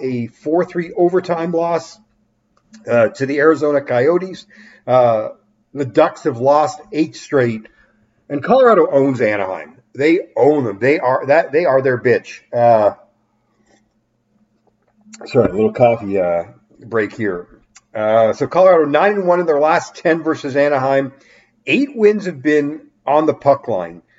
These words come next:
So there's two ways you can play it. I mean, my initial play, I was gonna go minus one and a half, minus oh five. But I'm gonna play Arizona,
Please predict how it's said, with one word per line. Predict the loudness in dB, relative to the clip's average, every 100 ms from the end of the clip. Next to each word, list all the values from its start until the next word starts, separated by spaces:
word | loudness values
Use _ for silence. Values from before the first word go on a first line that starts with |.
| _
So | 0 2 2 -2
there's | -6 -6 -2
two | 2 4
ways | 2 0
you | -4
can | -6 -6
play | 0 0
it. | 0 -6
I |
mean, | -6 0
my | 2
initial | 2 2 0 -4
play, | 0 2 4
I |
was | 2
gonna | 0 -4
go | 2 2 2 -2 _ _ -6
minus | 0 2 0 -2
one | -4 -2
and | -2
a |
half, | -2 -2 -4 -6 -10
minus | -2 0 2 0 -4 -6
oh | -6 -6
five. | -2 0 2 0 -2 _ _ _ _ _ _
But | 0 0 -2 _ -4
I'm | -2
gonna | -2
play | -6 0 2 2 -2 -12 _ 0
Arizona, | 0 0 0 2 2 0